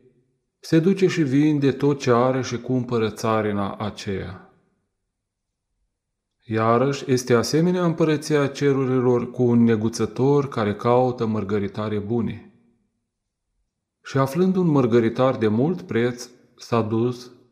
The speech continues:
a vândut toate câte avea și l-a cumpărat. Matei treisprezece, patruzeci și patru, patruzeci și șase.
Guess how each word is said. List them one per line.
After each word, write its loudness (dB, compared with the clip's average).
a 2
vândut 0
toate -2
câte -4
avea -2
și -6
l-a 0
cumpărat. -6
Matei 2
treisprezece, -2
patruzeci -2
și -12
patru, -4
patruzeci -2
și -16
șase. -14